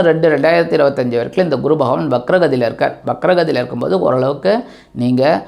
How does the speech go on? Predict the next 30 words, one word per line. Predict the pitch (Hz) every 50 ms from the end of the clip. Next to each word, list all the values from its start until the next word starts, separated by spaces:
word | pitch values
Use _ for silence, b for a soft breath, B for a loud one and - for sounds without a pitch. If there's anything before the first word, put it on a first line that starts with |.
| B B B - - 120
அனுகூலமான | 131 147 147 131 151 143 127 120 127 139 160 190 170
பலன்களை | - 127 120 120 120 120 123 147 214 240 - - - - _
எதிர்பார்க்கலாம். | - 117 123 123 120 117 110 113 - 120 110 104 - - b b b b b
சரி, | b - - 135 139 143 139 -
பரிகாரமா | 120 127 139 131 147 143 147 151 160 165 151 135
என்ன | 135 123
பண்ணினா | 127 127 127 127 139 147 143 131
இந்த | 131 127 120
வருஷம் | 120 117 - - 151 151
கொஞ்சம் | 139 131 127 120 117 113 B B B B B B
இந்த | 127 123 113 -
குரோதி | 127 139 151 160 160 156 139
வருஷம் | 135 123 131 151 151 143 120 110 104 - - _ -
நல்லபடியா | 110 117 131 147 151 147 151 151 139
இருக்கும் | 127 123 120 - 131 127 123 113 98 - - _ _ -
அப்படின்னு | 113 - 110 123 143 156 147
பார்த்தீங்கன்னாக்க, | 131 - 123 117 117 120 135 147 143 - 214 190 139 117 117 123 127 127 B B B B B B
நீங்க | - 127 123 123 120
வந்து | 123 143 160 190 180 151 120 117 123 156 - b b b b b b _ _ -
குச்சனூர் | 160 156 156 - - 240 233 220 196 156 139 139
பக்-, | 135 131 - - - -
அதாவது | - 127 156 165 165 165
தேனி | - 175 190 202 190 165
கிட்டக்க | 156 147 160 160 170 165 - -
குச்சனூர் | 175 170 - - 220 214 196 165 139
இருக்கு | 135 131 131 139
பார்த்தீங்களா, | 131 127 131 143 151 165 160 139 113 B B B B B -
அங்க | 123 131 127
போய் | 123 139 165 160 -
சனீஸ்வர | - 147 185 214 214 - 226 226